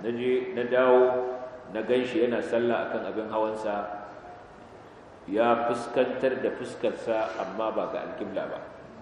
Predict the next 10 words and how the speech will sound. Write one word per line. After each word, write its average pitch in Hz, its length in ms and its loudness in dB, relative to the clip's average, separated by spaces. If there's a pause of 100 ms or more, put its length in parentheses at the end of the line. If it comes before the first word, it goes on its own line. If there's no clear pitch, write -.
(680)
Lafazi 143 400 6
na 131 100 2
biyu 135 300 -2 (800)
yace, 110 260 2
"Ataituhu 143 540 4
wa 120 160 8
huwa 120 240 6
yusalli 123 320 4
ala 127 560 8
ba'irihi 120 580 2